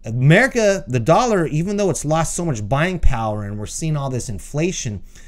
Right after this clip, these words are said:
it's still the strongest currency in the world. And I actually believe Bitcoin could save the U S dollar and the global economy, particularly if they do use a strategic reserve.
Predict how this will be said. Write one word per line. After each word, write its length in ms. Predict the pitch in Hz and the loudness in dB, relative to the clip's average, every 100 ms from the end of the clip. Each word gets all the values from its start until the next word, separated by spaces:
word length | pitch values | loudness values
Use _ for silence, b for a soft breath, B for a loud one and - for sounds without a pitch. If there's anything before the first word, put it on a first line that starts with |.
| b b b b b | b b b b b
it's 180 | - 156 | -2 -2
still 260 | - 196 214 | -2 -2 0
the 100 | 180 | 0
strongest 560 | - 139 156 170 - | -2 0 0 0 -4
currency 380 | - 147 143 - | -4 -2 -2 -4
in 80 | 107 | -6
the 80 | 90 | -6
world. 420 | 95 143 104 82 - - | -2 -2 -2 -4 -14 -10
And 140 | 135 151 | -2 2
I 240 | 170 202 | 4 2
actually 380 | 190 175 170 156 | 4 2 2 -2
believe 280 | 131 147 139 | 0 0 0
Bitcoin 480 | 131 147 - 139 - | 0 -2 -2 -4 -2
could 220 | 170 160 | -4 -4
save 360 | - 147 160 | -2 0 0
the 100 | 123 | 0
U 140 | 123 127 | -2 -2
S 140 | 120 | -2
dollar 340 | 110 120 123 120 | -4 -2 -2 -2
and 140 | 147 | -2
the 60 | 117 | -2
global 360 | 120 120 117 | -2 -2 -2
economy, 580 | 107 - 139 147 120 113 b b | -4 -4 -2 -2 -2 -4 b b
particularly 680 | - 151 - 240 233 143 135 | 0 6 8 8 4 2 2
if 100 | 131 | 2
they 120 | 127 | 0
do 180 | 120 185 | -4 -2
use 320 | 226 160 151 | -2 0 0
a 60 | 123 | -2
strategic 580 | - 123 - 160 123 - | -6 -8 -4 -4 -4 -8
reserve. 480 | 101 123 156 110 | -6 -2 -2 -4